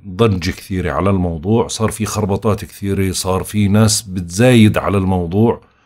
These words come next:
وبترهب على هذا الموضوع.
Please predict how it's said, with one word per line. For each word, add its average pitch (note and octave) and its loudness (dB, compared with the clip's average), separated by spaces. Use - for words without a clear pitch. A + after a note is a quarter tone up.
وبترهب G2+ 2
على F#2 0
هذا F#2 0
الموضوع. F2+ 0